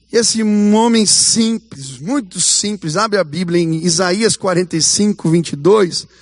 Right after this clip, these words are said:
e começa a repetir o versículo. Ele diz: "Olhai pra mim e sede salvos,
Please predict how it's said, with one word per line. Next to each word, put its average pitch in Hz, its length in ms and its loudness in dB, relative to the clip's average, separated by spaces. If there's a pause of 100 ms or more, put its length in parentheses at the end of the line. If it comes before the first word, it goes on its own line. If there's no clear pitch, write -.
(220)
e 196 60 -4
começa 233 420 -2
a - 20 -4
repetir 220 680 -2 (520)
o 233 120 4
versículo. 233 640 0 (480)
Ele 208 160 2
diz: 214 240 2
"Olhai 240 480 2
pra 262 240 -2
mim 277 380 2
e 254 80 0
sede 269 540 2
salvos, 196 1000 -2